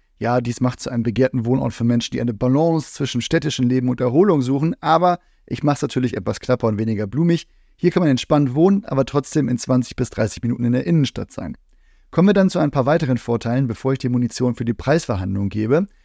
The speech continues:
Es ist eine Erdgeschosswohnung mit Terrasse und Garten. Die zwei Zimmer sind ganz klassisch aufgeteilt und mit dem Grundriss macht man wirklich so gar nichts falsch. Der Mietvertrag, der läuft seit zweitausendsieben und der Mieter mit Baujahr neunzehnhundertfünfundsiebzig ist auch ganz happy, hier zu wohnen.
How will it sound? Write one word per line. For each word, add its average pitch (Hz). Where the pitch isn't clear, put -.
Es 156
ist 147
eine 131
Erdgeschosswohnung 151
mit 123
Terrasse 120
und 110
Garten. 190
Die 117
zwei 127
Zimmer 165
sind 123
ganz 139
klassisch 135
aufgeteilt 127
und 123
mit 120
dem 139
Grundriss 131
macht 139
man 131
wirklich 127
so 120
gar 127
nichts 131
falsch. 170
Der 123
Mietvertrag, 151
der 135
läuft 131
seit 131
zweitausendsieben 123
und 127
der 120
Mieter 135
mit 120
Baujahr 120
neunzehnhundertfünfundsiebzig 117
ist -
auch 120
ganz 117
happy, 123
hier 113
zu 107
wohnen. 170